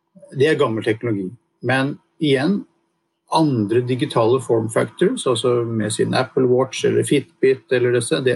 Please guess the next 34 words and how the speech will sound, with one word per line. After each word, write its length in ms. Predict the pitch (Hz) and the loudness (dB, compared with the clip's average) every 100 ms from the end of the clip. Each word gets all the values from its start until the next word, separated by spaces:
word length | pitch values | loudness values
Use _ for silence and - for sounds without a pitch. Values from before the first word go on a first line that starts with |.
| 117 | 0
det 80 | 120 | 0
har 160 | 113 | 2
jo 140 | 113 107 104 | 0 0 -2
vært 220 | 113 - 127 | -2 -2 -2
noen 140 | 131 | 0
år 160 | 127 123 113 | 2 2 2
også, 160 | 180 | 0
og 80 | 170 | 2
det 80 | 135 123 | 0 0
begynner 640 | 131 143 127 110 104 107 | -2 0 0 -2 -2 -2
å 60 | 123 | -2
plukke 300 | 110 - 110 | -2 -2 -4
opp 100 | - | -6
momentum. 460 | 110 85 110 117 120 _ _ - - - | -4 -6 -6 -8 -8 _ _ -20 -20 -8
Men 160 | - 135 | -2 2
det 140 | 135 113 | 2 2
som, 220 | 151 156 - _ _ | 0 0 -6 _ _
det 140 | 131 120 | -2 0
som 100 | 139 151 | -2 -4
skjer 400 | - - 127 120 | -4 0 0 2
med 160 | 123 135 | 0 -2
betaling 420 | 170 135 127 165 127 | -4 0 2 2 0
er 140 | 120 | 0
at 80 | 120 _ | -2 _
det 240 | 131 123 | -4 -2
er 80 | 123 | 0
i 80 | 123 | -2
ferd 240 | 120 110 | -2 -2
med 140 | 117 131 | 0 0
å 80 | 120 | 0
bli 140 | 123 135 - 127 | 0 -2 -2 -2
veldig 240 | 113 127 123 | 0 -2 -2
mye 120 | 120 120 | -2 0
bredere. 480 | 127 135 113 101 151 | 0 2 0 0 -2